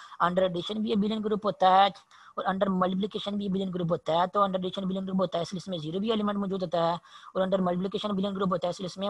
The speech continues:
वन भी मौजूद होता है, मल्टीप्लिकेटिव आइडेंटिटी भी मौजूद होती है। तो फील्ड में से ज़ीरो और वन लेके दोनों को मल्टीप्लाई करेंगे, वीआई से पहले और बाद वाले जितने भी एलिमेंट्स आ रहे हैं, वी वन, वी टू and so on, वीआई minus one, और वीआई के बाद जितने भी एलिमेंट्स आ रहे हैं, वीआई plus one plus वीआई टू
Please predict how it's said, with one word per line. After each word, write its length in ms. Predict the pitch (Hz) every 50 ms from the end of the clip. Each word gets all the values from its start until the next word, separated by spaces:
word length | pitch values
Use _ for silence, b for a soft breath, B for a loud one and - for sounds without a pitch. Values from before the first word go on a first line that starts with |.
| 208 202 202 - 156
वन 220 | 160 185 202 208
भी 80 | 208 220
मौजूद 280 | 214 208 185 170 175 170
होता 180 | 170 - -
है, 60 | 170 185
मल्टीप्लिकेटिव 560 | 185 180 175 175 180 170 180 170 170 180 180
आइडेंटिटी 480 | 196 - 170 175 - 160 160 160 160 180
भी 140 | 180 185 185
मौजूद 240 | 180 165 151 151 147
होती 300 | 156 143 - 131 131 135
है। 120 | 131 131 - B B B B B B
तो 80 | - 165
फील्ड 260 | - 196 208 208 214
में 80 | 226 214
से 120 | 208 180
ज़ीरो 260 | 165 180 196 196 226
और 100 | 233 226
वन 280 | 202 214 214 214 226 233 - - -
लेके 340 | 180 202 185 160 - 196 202
दोनों 260 | 185 165 185 208 220
को 100 | 214 214
मल्टीप्लाई 260 | 190 180 175 185 190 180
करेंगे, 440 | - 180 180 202 214 214 220 220 220 - B B B B B B B B
वीआई 380 | 165 170 196 214 226 233 240 220
से 200 | - - - 226 214
पहले 360 | - - 190 214 226 233 240 233
और 80 | 226
बाद 200 | 202 185 196 208
वाले 120 | 214 220 208
जितने 260 | 190 175 202 214 220
भी 180 | 214 233 240 247 269 - - 180
एलिमेंट्स 340 | 190 196 202 214 202 -
आ 120 | 190 180 185
रहे 120 | 190 202
हैं, 100 | 208 208
वी 260 | 190 175 196 196 202
वन, 240 | 196 196 196 202 202
वी 180 | 190 180 190 190
टू 140 | 170 202 202
and 100 | 196 175
so 160 | - - 190
on, 120 | 202 196 185
वीआई 260 | 170 185 185 185 185
minus 280 | 190 196 202 196 - 196 196
one, 200 | 196 196 202 208
और 180 | 202 190 185
वीआई 280 | 170 175 190 196 208 208
के 120 | - 190 160
बाद 180 | 170 185 202
जितने 240 | 214 202 214 202 208
भी 100 | 208 214
एलिमेंट्स 300 | 202 196 196 196 196 -
आ 100 | 185 175
रहे 100 | 180 190
हैं, 80 | 190 180
वीआई 260 | 175 175 185 185 196 190 -
plus 220 | 190 185 180 -
one 200 | 185 185 185 180
plus 240 | 185 180 175 - 180
वीआई 260 | 170 175 180 185 190
टू 220 | 180 - 185 185